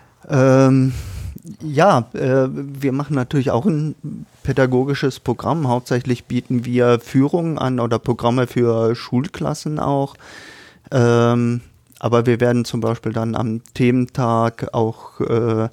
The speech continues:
eine Kreativwerkstatt anbieten. Oder, äh, wie gesagt, wir haben regelmäßig Sonntagsführung.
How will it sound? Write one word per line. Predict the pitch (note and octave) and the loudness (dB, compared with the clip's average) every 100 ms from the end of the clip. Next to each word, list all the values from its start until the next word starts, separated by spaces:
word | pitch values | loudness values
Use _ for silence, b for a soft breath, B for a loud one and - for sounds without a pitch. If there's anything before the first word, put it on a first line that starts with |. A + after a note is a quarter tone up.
| B B B - | B B B -2
eine | A#2 | 0
Kreativwerkstatt | B2 A2+ - B2 - A#2+ A2+ - - A2 - | 4 2 2 -2 0 2 2 0 -2 0 0
anbieten. | A2+ A#2 A#2 A#2 A2 - A2 G#2+ A#2 B B B B B B B - | -2 -2 -4 -4 -6 -4 -4 -4 -8 B B B B B B B -6
Oder, | A2 A2+ G#2+ G#2+ G#2 G#2+ B2 - A2+ G#2+ G#2+ A#2 | -2 0 2 2 2 2 0 -2 0 0 0 -4
äh, | - | -6
wie | A2+ | -4
gesagt, | A#2 A2 - A#2 | 0 -2 -2 -2
wir | A#2 | 0
haben | A2+ | 0
regelmäßig | A2+ A2+ A2+ A2+ A2+ A#2 - | 2 2 2 2 0 -4 -4
Sonntagsführung. | - A#2 A#2 G#2+ - - A2 G#2+ G#2+ A2+ | 0 0 2 0 -2 -10 -8 -8 -8 -12